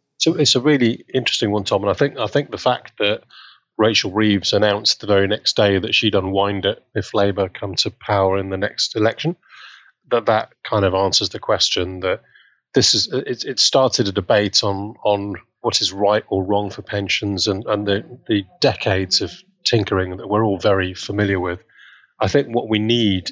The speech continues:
is a, a strategic assessment of what we want as a longer term value for pensions before we start making more changes. 'Cause at the moment, I'm, I'm not sure that's entirely clear to all of us within the industry, let alone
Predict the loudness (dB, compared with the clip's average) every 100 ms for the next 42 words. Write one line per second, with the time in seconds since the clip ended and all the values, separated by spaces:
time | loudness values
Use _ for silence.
0 | -2 0 4 2 2 _ _ _ _ _
1 | _ -2 -2 0 2 2 0 0 0 0
2 | -2 -6 -4 -4 -4 -4 0 -2 -2 -2
3 | 0 2 0 0 0 0 0 0 0 0
4 | -2 -4 -4 -4 -2 -2 -2 0 0 0
5 | 0 0 -2 0 -2 -2 -6 -4 0 0
6 | -2 -4 -2 -4 -4 -20 _ -4 0 0
7 | 2 2 2 0 -4 -6 -4 -2 -2 0
8 | 0 0 -2 0 -2 0 0 0 -2 -2
9 | 0 0 -2 -2 -2 0 -2 -4 -2 0
10 | 0 0 -4 -2 -2 -2 -6 -8 _ _
11 | _ _ -2 -2 0 0 2 0 -2 -6
12 | -10